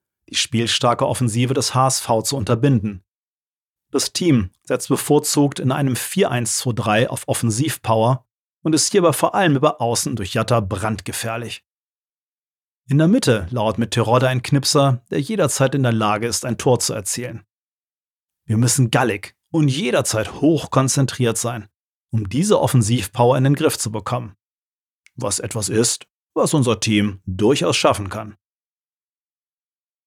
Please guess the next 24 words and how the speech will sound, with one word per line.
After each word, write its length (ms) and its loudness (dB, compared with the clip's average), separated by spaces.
Ich 200 -6
glaube, 560 4
dass 180 -4
wir 80 2
hier 140 6
mit 120 0
einer 200 2
Dreierkette 580 -2
spielen 380 0
sollten 420 0
und 140 2
im 80 2
defensiven 560 0
System 640 0
wieder 180 -8
mit 220 -8
Kaufmann 400 0
auf 100 -2
der 160 -2
rechten 300 -2
Seite 320 0
auf 100 -2
dem 140 0
Flügel. 500 -4